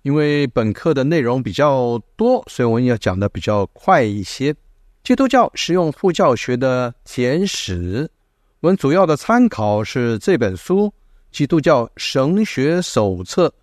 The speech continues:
它的作者呢是比较熟悉的，在英国牛津大学的麦葛福，有的时候翻译成麦高福，Alistair McGrath，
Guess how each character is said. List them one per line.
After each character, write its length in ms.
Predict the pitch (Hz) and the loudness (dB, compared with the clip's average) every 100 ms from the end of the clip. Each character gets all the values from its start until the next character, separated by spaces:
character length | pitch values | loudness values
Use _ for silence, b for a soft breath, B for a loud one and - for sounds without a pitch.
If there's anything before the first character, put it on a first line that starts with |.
| _ _ - | _ _ -6
它 160 | 151 | -2
的 280 | 139 135 127 | 0 2 0
作 220 | 123 190 143 | 0 2 2
者 240 | - 104 | 0 0
呢 300 | 104 120 113 | 0 0 -2
是 460 | - 127 120 120 107 | -4 -4 -2 -4 -6
比 120 | 92 | -4
较 320 | 135 135 127 | 0 2 0
熟 300 | 120 - 151 | -2 -2 0
悉 260 | 160 - 202 | 0 -2 0
的， 160 | 175 - _ _ | 0 -2 _ _
在 240 | 127 123 - | 0 0 0
英 160 | 160 | -2
国 240 | 135 131 139 | 0 -2 -2
牛 200 | - 120 | -4 -2
津 280 | 131 151 151 | 0 -2 -2
大 240 | - 151 113 | 0 0 0
学 400 | - 110 107 117 | -2 -4 -2 -2
的 460 | 113 127 117 110 101 _ _ _ _ _ | -2 0 0 -2 -6 _ _ _ _ _
麦 320 | 160 160 120 95 | 0 2 0 -2
葛 380 | - 110 98 92 | -2 -2 0 -2
福， 400 | - - 143 196 - | -4 -2 0 0 -2
有 180 | 107 | -2
的 400 | 104 127 139 143 - | 0 0 0 -2 -6
时 140 | - | -4
候 220 | 120 120 | -2 -2
翻 260 | - 147 147 | 0 0 0
译 80 | 123 | 0
成 200 | 110 110 | 0 0
麦 440 | 139 165 156 110 | 2 2 2 0
高 380 | - 135 139 143 | -2 -2 -2 -4
福， 400 | - 101 104 127 - _ _ _ - | -8 -6 -4 -4 -8 _ _ _ -2
Alistair 680 | 165 170 151 - 160 160 156 _ | 0 2 -2 -4 -2 -2 -2 _
McGrath， 720 | 120 110 95 127 147 104 - | -2 -2 -2 2 2 2 -4